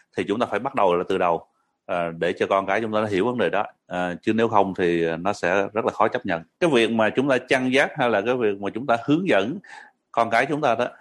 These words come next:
thì, à, à, đó là cái việc mà đúng là chúng ta phải làm trong cái, à,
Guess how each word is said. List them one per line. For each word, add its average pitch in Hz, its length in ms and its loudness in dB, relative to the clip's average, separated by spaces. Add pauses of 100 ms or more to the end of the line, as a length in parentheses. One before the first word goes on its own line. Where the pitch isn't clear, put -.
(420)
thì, 98 360 2
à, 95 300 2 (380)
à, 90 380 -4 (200)
đó 113 140 2
là 135 80 2
cái 139 140 0
việc 98 220 2
mà 92 260 0 (140)
đúng 113 160 -2
là 127 100 -2
chúng 131 120 -4
ta 120 140 4
phải 117 100 6
làm 104 360 6
trong 104 160 0
cái, 117 380 2
à, 104 220 -2